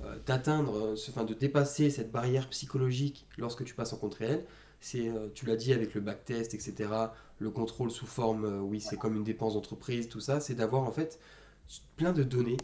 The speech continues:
Speaker 1: plein d'informations sur ta stratégie, sur ta méthode, et qui sont éprouvées. Donc, euh, tu vois, par exemple, de, d'avoir
Speaker 2: Ouais,
Speaker 1: des
Speaker 2: ça.
Speaker 1: journaux de backtesting, d'avoir de l'expérience en compte
Speaker 2: Ouais.
Speaker 1: démonstration. En fait, plus tu vas être en confiance sur ta stratégie, plus tu vas être enclin à la respecter parce que tu sais son potentiel.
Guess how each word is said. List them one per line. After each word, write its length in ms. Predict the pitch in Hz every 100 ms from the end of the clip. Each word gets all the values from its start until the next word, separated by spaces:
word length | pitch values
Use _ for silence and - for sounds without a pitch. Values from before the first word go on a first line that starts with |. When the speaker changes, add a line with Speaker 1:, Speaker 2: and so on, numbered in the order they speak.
| - -
Speaker 1:
plein 180 | - 160
d'informations 520 | 160 139 135 113 127
sur 120 | 131 -
ta 120 | 110
stratégie, 560 | - 123 - 107 120
sur 180 | 143 104
ta 100 | -
méthode, 600 | 101 107 110 131 156 127 - - - -
et 120 | 120
qui 140 | -
sont 180 | - 135
éprouvées. 520 | 131 131 - 120 135
Donc, 240 | 143 101 101
euh, 80 | 104
tu 120 | 127
vois, 100 | 117
par 100 | 101
exemple, 380 | 107 107 107 95
de, 160 | 101
d'avoir 220 | 98 101
Speaker 2:
Ouais, 60 | 101
Speaker 1:
des 60 | 101
Speaker 2:
ça. 60 |
Speaker 1:
journaux 160 | 101 107
de 120 | 104
backtesting, 540 | 98 107 127 113 151
d'avoir 220 | 143 104 101
de 80 |
l'expérience 600 | 101 110 - 120 123 123 120
en 80 | 107
compte 200 | - 120
Speaker 2:
Ouais. 120 | 113
Speaker 1:
démonstration. 480 | 117 113 123 156 160 - - -
En 40 | -
fait, 120 | 156
plus 180 | - 180
tu 120 | -
vas 80 | 135
être 140 | 127
en 60 | -
confiance 400 | - - 135 135
sur 140 | -
ta 100 | 104
stratégie, 420 | - 107 113 117
plus 300 | 143 - 156
tu 100 | 156
vas 120 | 127 113
être 200 | 113 117
enclin 400 | 113 127 110 110 - - -
à 60 |
la 80 | 110
respecter 380 | 107 - 131 156
parce 160 | 117
que 80 | -
tu 140 | 131 -
sais 220 | - 156
son 160 | 139
potentiel. 480 | 123 123 113 - 107